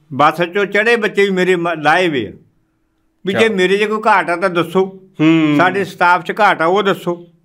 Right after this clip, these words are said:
Speaker 2: ਹਾਂ।
Speaker 1: ਕਿੱਥੇ ਸਾਡੇ 'ਚ ਗਲਤੀ ਆ, ਉਹ ਦੱਸੋ,
Speaker 2: ਉਹ
Speaker 1: ਅਸੀਂ
Speaker 2: ਦੱਸੋ।
Speaker 1: ਆਪਦੀ ਰਿਮੂਵ ਕਰ ਲਾਂਗੇ।
Speaker 2: ਹੂੰ।
Speaker 1: ਪਰ ਸਿਰਫ ਜਿਹੜੇ, ਮਤਲਬ, ਜਦੋਂ ਬੱਚਾ ਬੂਟ ਜਰਾਬਾਂ ਟਾਈਆਂ ਪਾ ਕੇ ਬੱਚਾ ਜਾਂਦਾ ਹੈ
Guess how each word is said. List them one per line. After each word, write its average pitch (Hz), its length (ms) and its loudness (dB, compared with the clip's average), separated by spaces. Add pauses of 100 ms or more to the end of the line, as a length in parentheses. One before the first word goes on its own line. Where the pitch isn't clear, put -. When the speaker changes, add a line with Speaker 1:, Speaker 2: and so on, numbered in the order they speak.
(140)
Speaker 2:
ਹਾਂ। 113 420 -2
Speaker 1:
ਕਿੱਥੇ 196 300 0
ਸਾਡੇ 185 320 0
'ਚ 175 40 -6
ਗਲਤੀ 185 360 -2
ਆ, 185 60 2
ਉਹ 208 120 0
ਦੱਸੋ, 196 200 0
Speaker 2:
ਉਹ 185 180 4
Speaker 1:
ਅਸੀਂ 190 120 0
Speaker 2:
ਦੱਸੋ। 180 140 2
Speaker 1:
ਆਪਦੀ 175 240 2
ਰਿਮੂਵ 156 340 0
ਕਰ 156 200 0
ਲਾਂਗੇ। 156 420 -6 (320)
Speaker 2:
ਹੂੰ। 147 480 -2
Speaker 1:
ਪਰ 202 120 2
ਸਿਰਫ 202 360 -2
ਜਿਹੜੇ, 214 300 0
ਮਤਲਬ, 190 300 0
ਜਦੋਂ 185 260 2
ਬੱਚਾ 170 440 0
ਬੂਟ 156 360 0
ਜਰਾਬਾਂ 165 420 0
ਟਾਈਆਂ 156 400 -2
ਪਾ 151 260 0
ਕੇ 151 140 -6
ਬੱਚਾ 147 340 -4
ਜਾਂਦਾ 127 440 0
ਹੈ 87 120 -12